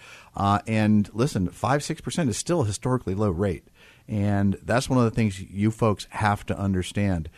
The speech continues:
Yes, the, the rate may be higher, but you're gonna get the discount on the house today. So the payment actually in some cases will be really comparable where it was with a lower rate.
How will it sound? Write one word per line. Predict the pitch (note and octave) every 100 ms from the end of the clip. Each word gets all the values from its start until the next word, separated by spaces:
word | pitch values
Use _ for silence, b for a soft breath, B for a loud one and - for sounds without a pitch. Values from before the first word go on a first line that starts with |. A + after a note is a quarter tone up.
| b b b
Yes, | F#2 A2 G#2+ - - b b b
the, | - - -
the | G2
rate | E2 G#2 C3
may | C3 A#2+
be | A#2
higher, | G2 G2+ G#2 G#2
but | G2 G#2+
you're | A2+
gonna | C3
get | B2+
the | -
discount | G#2 A#2+ - A#2+
on | A2+
the |
house | G#2+ A#2+ G#2 -
today. | - C#2+ B1 D#2 b b
So | - - G#2+ G2+ G2+ F#2+ G2
the | G2
payment | - A#2 A#2
actually | G#2+ A2 -
in | G#2
some | - G#2+
cases | A2 G2 F#2+
will | F2+
be | F#2
really | F#2
comparable | F2+ F#2+ F2 F#2+ D#2 E2+
where | D#2+ E2+
it | D#2+
was | E2 D#2+ E2+
with | - F2
a |
lower | D#2 E2+ D#2
rate. | D#2 F2 -